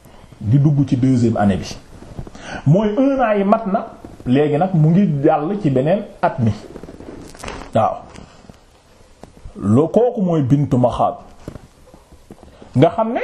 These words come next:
mooy bu matee un an, daanaka bu doon ci nit dañ naan fer na. Nga xam ne yaayam mën naa jur, mën naa ëmbaat beneen, mën naa ëmbaat beneen doom. Lool moo tax ñu naan ko bintu maxaad.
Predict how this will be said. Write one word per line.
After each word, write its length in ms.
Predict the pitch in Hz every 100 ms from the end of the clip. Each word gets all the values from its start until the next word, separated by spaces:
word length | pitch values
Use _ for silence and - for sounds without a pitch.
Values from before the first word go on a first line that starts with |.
| 494
mooy 220 | 139 147
bu 100 | 143
matee 300 | 214 294 277
un 160 | 233 202
an, 160 | 185 214
daanaka 400 | 139 180 208 175
bu 340 | 151 131 151
doon 220 | 180 202 202
ci 80 |
nit 100 | 190 214
dañ 140 | 196
naan 220 | 185 185
fer 240 | 156 - -
na. 160 | 107 - - - - - - - -
Nga 100 | 214
xam 220 | 226 226
ne 80 | 220
yaayam 420 | 214 247 254 233 208
mën 200 | 196 233
naa 180 | 226 214
jur, 220 | 170 185 208
mën 220 | 170 151 185
naa 160 | 175 -
ëmbaat 320 | 180 165 156 - - -
beneen, 420 | 135 147 151 123 104 - -
mën 220 | 120 139 147
naa 180 | 156 240 196
ëmbaat 320 | 202 165 160 - 131 117
beneen 300 | 135 208 233
doom. 220 | 170 - 101 -
Lool 280 | 120 175 -
moo 160 | 196
tax 120 | 185 175
ñu 120 | 175
naan 200 | 170 185
ko 100 | 175
bintu 580 | 135 143 202 165 - 135
maxaad. 1040 | 123 117 98 107 87 67 - - -